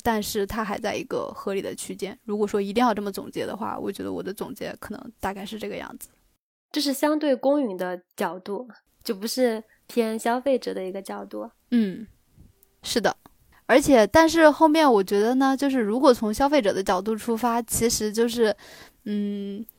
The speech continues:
Speaker 1: 我也没有太多的困扰，是因为如果说真正的看我为面包消费的时候，<laughs> 我发现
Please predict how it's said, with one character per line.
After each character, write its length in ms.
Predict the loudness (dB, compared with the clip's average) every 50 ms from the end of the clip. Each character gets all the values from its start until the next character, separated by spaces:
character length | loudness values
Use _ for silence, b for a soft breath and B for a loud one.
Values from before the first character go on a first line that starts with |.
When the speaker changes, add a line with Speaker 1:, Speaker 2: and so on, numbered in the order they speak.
| _ _ 0
Speaker 1:
我 180 | 4 6 8
也 120 | 8 8 6
没 180 | 4 4 2
有 160 | 4 4 4 2
太 240 | 2 0 0 2
多 140 | 2 4 4
的 120 | 4 2 2
困 240 | 0 0 2 2
扰， 400 | 2 2 2 0 0 -4 -6 -10 -10 -10
是 220 | -6 -2 0 0
因 180 | 2 2 2 2
为 200 | 2 0 0 -2 B B B B B B B B B B _ -2
如 200 | 2 4 4 6
果 160 | 8 8 6
说 200 | 6 4 2 2
真 200 | 4 2 4 4
正 160 | 4 4 6
的 180 | 6 4 2 2
看 520 | 0 -2 0 2 2 2 2 0 0 0
我 200 | 0 0 0 2
为 260 | 2 2 2 2 2
面 200 | 0 -2 -2 0
包 160 | 0 0 0
消 180 | 2 2 2 2
费 180 | 2 2 2 2
的 100 | 2 0
时 160 | 0 0 0
候， 200 | 0 0 -2 -4 -2
<laughs> 0 |
我 100 | 0 2
发 240 | 4 4 4 4 4
现 280 | 4 4 4 4 4